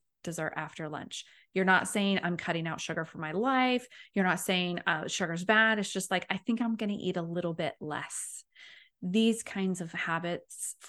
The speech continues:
that you begin are much, much more sustainable. You want it to be just challenging enough to engage the amygdala part of your brain and to engage the part that says,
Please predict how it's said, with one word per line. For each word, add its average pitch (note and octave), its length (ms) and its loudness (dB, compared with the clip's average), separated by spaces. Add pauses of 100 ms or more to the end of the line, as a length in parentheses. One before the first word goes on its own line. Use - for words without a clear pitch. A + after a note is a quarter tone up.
(380)
that F3+ 180 -2
you E3+ 220 -2 (100)
begin E3+ 560 -2
are F3 120 -4
much, F3 520 -4
much E3+ 320 -4
more E3 220 -8
sustainable. - 880 -8 (420)
You G3 100 0
want F#3 200 0
it - 100 -6
to - 180 -14
be F#3+ 160 2
just G3 400 -2
challenging G#3 600 0
enough G#3+ 420 0
to - 220 -4
engage F3 540 -2
the F3+ 120 -4
amygdala F3 480 -6
part F3 220 -6
of E3+ 100 -8
your E3 120 -6
brain F3 400 -4
and E3 240 -6
to E3 300 -6
engage E3 480 -4
the F3 100 -6
part E3 320 -4
that - 180 -10
says, D#3+ 400 -4